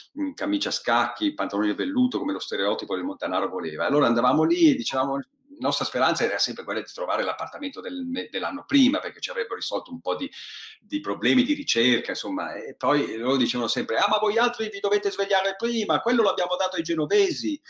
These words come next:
E allora ci mettevamo, eh, alla ricerca. E allora mi ricordo, bisognava inseguire questa macchina, mi ricordo una centoventisette verde su per le frazioni di Courmayeur, perché Courmayeur è, eh, sappiamo, no, una costellazione di frazioni, c'è il suo centro,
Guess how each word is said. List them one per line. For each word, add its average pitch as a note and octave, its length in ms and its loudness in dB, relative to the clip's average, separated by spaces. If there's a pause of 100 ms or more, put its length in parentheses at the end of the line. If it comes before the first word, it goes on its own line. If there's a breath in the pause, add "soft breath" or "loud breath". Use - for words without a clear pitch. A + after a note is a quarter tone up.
(280 loud breath)
E E3+ 120 0
allora G#3 340 4
ci E3+ 120 0
mettevamo, E3+ 760 4
eh, B2 160 2
alla C#3+ 160 4
ricerca. B2 520 2
E D#3 40 2
allora D#3 340 0
mi C3+ 180 0
ricordo, C3+ 420 2
bisognava C#3+ 280 -2
inseguire D3 520 -2
questa C3 240 -10
macchina, C#3 440 -6
mi C3 60 -8
ricordo D3 300 -6
una C3+ 100 -2
centoventisette C#3+ 840 -4
verde C3 360 2
su D3+ 260 -2
per B2+ 300 0 (360 loud breath)
le B2+ 160 2
frazioni C3 500 2
di B2 80 2
Courmayeur, B2+ 560 2
perché G2+ 180 -8
Courmayeur B2+ 580 2
è, G2+ 520 -2
eh, F#2+ 40 -16
sappiamo, G#2 400 -4
no, G2+ 100 -4
una G2+ 140 -2
costellazione - 600 -6
di F#2+ 100 -4
frazioni, B2 540 -4
c'è G2+ 160 -4
il G2+ 100 -2
suo - 180 -6
centro, A2+ 680 0